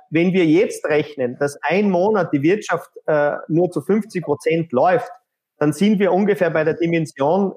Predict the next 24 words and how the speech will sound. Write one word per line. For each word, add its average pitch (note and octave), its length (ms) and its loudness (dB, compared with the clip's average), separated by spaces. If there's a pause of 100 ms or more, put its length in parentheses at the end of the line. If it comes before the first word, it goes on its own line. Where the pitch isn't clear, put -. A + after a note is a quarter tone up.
(120)
der D#3 80 -2
Finanzkrise D#3 760 -2
von C3+ 220 -4
damals. D#3 580 -2 (400)
Ähm, E3 560 0
es D#3 160 -2
wird G3+ 220 2 (140)
allerdings E3+ 400 2
länger F#3+ 320 4
als E3 100 0
einen D#3 260 0
Monat E3 340 2 (800)
dauern, F3+ 460 0 (100)
äh, E3+ 160 -2
dass E3 180 -4
die E3+ 100 -2
Wirtschaft F#3 340 -2
auf - 320 -20
Halbmast F3+ 540 -2
oder D#3+ 280 2
auf - 80 -2
halber D#3+ 340 0
Kraft - 340 -2
fährt. E3 300 0